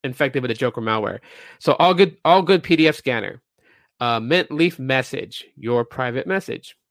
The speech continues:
uh, unique keyboard, fancy fonts, and free emoticons, uh, Tangram app lock, direct message, private S M S, one sentence translator, style photo collage,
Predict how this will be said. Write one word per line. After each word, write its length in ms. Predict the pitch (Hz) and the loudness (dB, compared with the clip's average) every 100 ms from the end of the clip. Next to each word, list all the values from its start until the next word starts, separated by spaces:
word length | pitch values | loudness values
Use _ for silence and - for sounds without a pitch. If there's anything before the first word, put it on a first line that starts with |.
| _ _ _ _ _ _ - | _ _ _ _ _ _ -2
uh, 120 | 127 | -2
unique 360 | 123 139 175 175 | 0 2 2 0
keyboard, 680 | - 147 131 139 156 151 - | -6 -4 0 4 4 2 -4
fancy 360 | - 123 120 113 | -2 -2 -2 -10
fonts, 360 | - 117 - | -4 -2 -2
and 120 | 131 | -8
free 200 | - 127 | -8 -4
emoticons, 680 | 123 113 107 - 107 127 - _ _ _ _ - | -2 -2 -4 -4 -6 -6 -10 _ _ _ _ -4
uh, 280 | 127 127 127 | 0 0 -2
Tangram 680 | - 156 180 165 156 156 151 131 | -2 0 2 4 6 4 2 0
app 240 | 131 127 | -2 -2
lock, 440 | 104 104 - - - _ _ _ _ _ _ _ _ _ | -2 0 -2 -6 -20 _ _ _ _ _ _ _ _ _
direct 480 | 131 143 135 160 170 | 0 2 4 2 0
message, 720 | 143 120 113 120 113 127 - _ _ _ _ _ _ - | -4 -2 -2 -4 -6 -6 -10 _ _ _ _ _ _ -2
private 380 | 156 175 202 - | 2 2 2 2
S 200 | 165 - | 0 0
M 140 | 139 | -2
S, 400 | 123 101 - - _ _ _ _ _ _ | -2 -4 -12 -20 _ _ _ _ _ _
one 300 | 123 147 196 | -2 0 0
sentence 640 | - 185 175 - 175 - | -2 -2 -2 -2 -6 -8
translator, 760 | - 151 147 127 117 107 104 - _ _ _ _ _ _ | -6 -2 -2 -2 -4 -4 -6 -10 _ _ _ _ _ _
style 340 | - 151 175 | 0 2 2
photo 320 | 170 160 156 | 4 4 4
collage, 680 | 147 127 120 151 156 156 - | 0 -2 0 2 2 0 -4